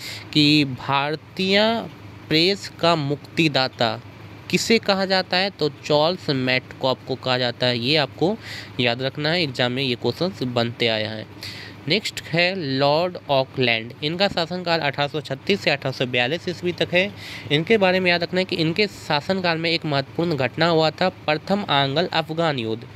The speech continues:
तो प्रथम आ-, आ-, आंग्ल अफगान युद्ध जो है अठारह सौ उनचालीस से बयालीस ईस्वी तक इन्हीं के शासनकाल में हुआ था, तो ये आपको याद रखना है। और साथ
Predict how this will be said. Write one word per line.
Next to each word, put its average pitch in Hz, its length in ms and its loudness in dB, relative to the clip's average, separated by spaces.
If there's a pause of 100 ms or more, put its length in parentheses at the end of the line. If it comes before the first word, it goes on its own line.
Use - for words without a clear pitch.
(320)
तो 139 80 4
प्रथम 185 400 0 (100)
आ-, 151 40 2
आ-, 143 720 2
आंग्ल 151 220 -2
अफगान 147 480 0
युद्ध 135 220 0
जो 131 160 0
है 175 220 2
अठारह 143 280 0
सौ 165 240 -4 (100)
उनचालीस 143 520 -2
से 151 140 2
बयालीस 131 480 -2
ईस्वी 143 220 -2
तक 190 200 0 (420)
इन्हीं 170 200 2
के 143 160 0
शासनकाल 131 640 -2
में 160 160 -4
हुआ 127 280 0
था, 131 140 -4
तो - 140 -2
ये 120 180 4
आपको 120 260 0
याद 139 200 2
रखना 160 220 -2
है। 175 240 0 (320)
और 131 80 4
साथ 160 200 0